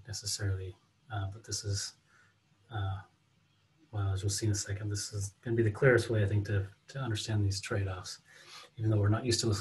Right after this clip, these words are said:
looking at these diagrams. So again, to try to recap, imagine, uh, this is my decision speed, just some arbitrary point. And I say, "Okay, how long does it take me to reach that speed?"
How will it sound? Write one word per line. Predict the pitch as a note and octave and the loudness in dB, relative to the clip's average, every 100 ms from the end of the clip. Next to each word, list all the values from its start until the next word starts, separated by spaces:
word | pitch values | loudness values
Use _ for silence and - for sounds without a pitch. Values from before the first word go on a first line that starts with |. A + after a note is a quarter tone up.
| - C#3 | -4 -2
looking | A2+ A2+ | -2 2
at | G2+ | 0
these | G2+ G2 | 0 -2
diagrams. | G2+ F#2 F#2+ F#2 F#2 - | -2 -2 -4 -6 -6 -2
So | A2+ | 2
again, | A#2+ B2 | 4 6
to | A2+ | 4
try | G#2+ B2 | 4 4
to | A2 | 6
recap, | A#2 A2+ A#2+ A2 A2 - - - _ - - | 6 6 4 4 2 -10 -20 -20 _ -20 -6
imagine, | A#2 A#2+ C3 C3+ B2+ A#2 - _ - | 4 6 6 6 4 4 -2 _ -2
uh, | A2+ G#2+ | 2 4
this | G2+ B2+ C3 | 4 4 6
is | B2 | 6
my | A2+ A2+ | 6 6
decision | A#2+ B2+ A#2 G#2 | 6 4 4 4
speed, | G#2 - G#2 G#2 G#2+ | 2 2 4 4 2
just | - - | -4 -4
some | A#2 | 0
arbitrary | A2 A2 - B2 A#2 | 2 0 0 2 2
point. | A2+ G#2+ G2 G2 - - - - - - | 2 2 2 2 -4 -20 -20 -20 -20 -4
And | A2 | 2
I | A2 | 2
say, | G#2 A2+ | 4 4
"Okay, | A#2 A#2 A2+ | 4 6 6
how | G2+ B2 | 8 10
long | C#3 | 10
does | A#2+ | 8
it | A#2+ | 6
take | C3+ | 6
me | C3 B2 | 6 8
to | |
reach | A#2+ D3 - | 8 8 8
that | C#3+ | 6
speed?" | - D3 D#3 F3 | 4 6 6 6